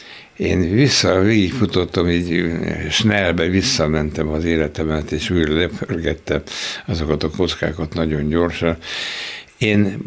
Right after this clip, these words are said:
boldog életet éltem. Ha akarod, akkor a részleteiről is beszélhetünk, de minden szakasza az én rendkívül változatos életemnek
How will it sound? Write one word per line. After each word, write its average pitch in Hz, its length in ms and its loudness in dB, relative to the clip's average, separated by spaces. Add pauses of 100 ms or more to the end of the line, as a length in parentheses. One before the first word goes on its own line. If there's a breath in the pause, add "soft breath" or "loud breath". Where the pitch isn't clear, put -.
boldog 107 540 4
életet 82 480 0
éltem. 82 520 0
Ha 104 320 2
akarod, 107 680 2
akkor 95 320 4
a 90 200 4
részleteiről 92 920 4
is 90 160 0
beszélhetünk, 87 720 2
de 87 100 4
minden 104 500 4
szakasza 90 680 2
az 85 160 2
én 92 220 4
rendkívül 98 600 4
változatos 82 800 0
életemnek 87 760 0